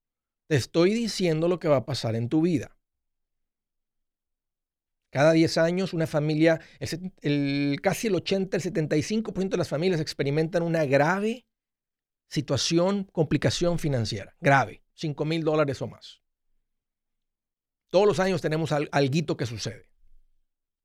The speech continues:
¿Me escuchaste? Viene una tormenta financiera a tu vida. ¿Cómo te va a agarrar?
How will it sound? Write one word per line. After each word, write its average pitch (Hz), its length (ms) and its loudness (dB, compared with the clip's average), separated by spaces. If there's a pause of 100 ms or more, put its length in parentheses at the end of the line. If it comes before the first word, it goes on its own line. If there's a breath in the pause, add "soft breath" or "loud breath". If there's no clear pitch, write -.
(3500)
¿Me 151 120 -6
escuchaste? 165 440 -2 (1300)
Viene 147 680 2 (180)
una 170 300 0
tormenta 147 1000 0
financiera 135 760 -2 (120)
a 139 100 -4
tu 160 160 2
vida. 185 340 4 (680)
¿Cómo 180 260 6
te 160 100 2
va 143 80 4
a 139 40 4
agarrar? - 380 -4